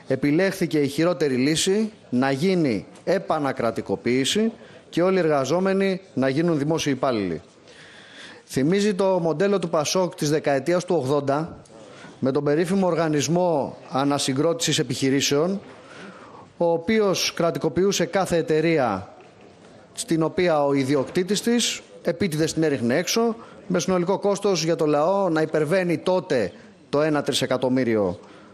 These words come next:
δραχμές για την εποχή και δεκάδες χιλιάδες προσλήψεις να γίνονται με παχυλούς μισθούς για τα κομματικά στελέχη. Το ίδιο λάθος τώρα βλέπουμε να επαναλαμβάνεται μετά από τριάντα πέντε χρόνια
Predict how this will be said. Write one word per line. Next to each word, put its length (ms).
δραχμές 760
για 280
την 180
εποχή 480
και 120
δεκάδες 340
χιλιάδες 360
προσλήψεις 460
να 100
γίνονται 360
με 120
παχυλούς 400
μισθούς 460
για 120
τα 80
κομματικά 380
στελέχη. 560
Το 100
ίδιο 260
λάθος 400
τώρα 240
βλέπουμε 360
να 60
επαναλαμβάνεται 680
μετά 200
από 140
τριάντα 260
πέντε 220
χρόνια 440